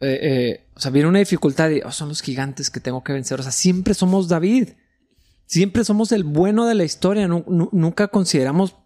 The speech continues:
porque estamos cegados, eh, y eso es lo que hace el pecado, te ciega, y entonces no ves y no sabes que ves, eh, que no ves. Ah, y, y, y nos ponemos del lado bueno de la historia. Entonces,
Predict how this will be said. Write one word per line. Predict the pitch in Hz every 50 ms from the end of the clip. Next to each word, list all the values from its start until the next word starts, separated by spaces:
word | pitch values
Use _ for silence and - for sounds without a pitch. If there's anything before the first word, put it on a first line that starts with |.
| _
porque | - - - -
estamos | - - - 147 175 202 196
cegados, | - - - - - 156 135 127 117 139 147 175 208 311 320 302 269 190
eh, | 220 175 165 139
y | 135 139
eso | 143 - -
es | 190
lo | 208 202 196
que | - 202
hace | 185 202
el | 202
pecado, | 202 - - - 185 180 175
te | - 147
ciega, | - - 175 185 202 208 202 196 -
y | - 147
entonces | 147 - 147 160
no | 175
ves | 170 180 202 -
y | 185
no | 151 156 151
sabes | - 151 165 202 196 -
que | - 151
ves, | 131 117 107 - - - - - - - - - _ _ _
eh, | - 139 131 127 123 - -
que | - 151
no | 143 139
ves. | 151 151 143 - - - - - _ _ _ _
Ah, | - 135 127 127 123 - - _ _ _ _ _ _ _ _ _ _ _ _ _ _
y, | 156 151 -
y, | - - 151 - 175
y | 165
nos | 156 151 -
ponemos | - 151 139 143 147 170 185
del | 202 165 143
lado | 135 147 160 170
bueno | 160 147 147 151 160 160 170 175 180 160
de | 151 135
la | 127 123
historia. | 120 - - 185 196 185
Entonces, | 156 143 139 127 127 - 160 160 156 147 - - - -